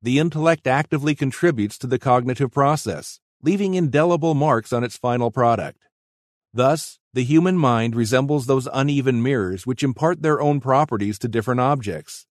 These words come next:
from which rays are emitted and distort and disfigure them.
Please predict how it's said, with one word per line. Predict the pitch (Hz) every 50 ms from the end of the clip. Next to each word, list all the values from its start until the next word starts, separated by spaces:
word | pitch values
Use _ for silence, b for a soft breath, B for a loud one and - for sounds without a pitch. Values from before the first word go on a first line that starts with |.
| _ _ _ _
from | - 117 107
which | 107 110 104 -
rays | 107 110 113 110 110 127 120 107
are | 120 117 117
emitted | 117 117 131 143 131 92 87 95 - _ -
and | 117 127
distort | 123 127 - - - 151 156 175 165
and | 165 160
disfigure | 147 156 - - - 180 180 151 123 104
them. | 87 82 71 69 69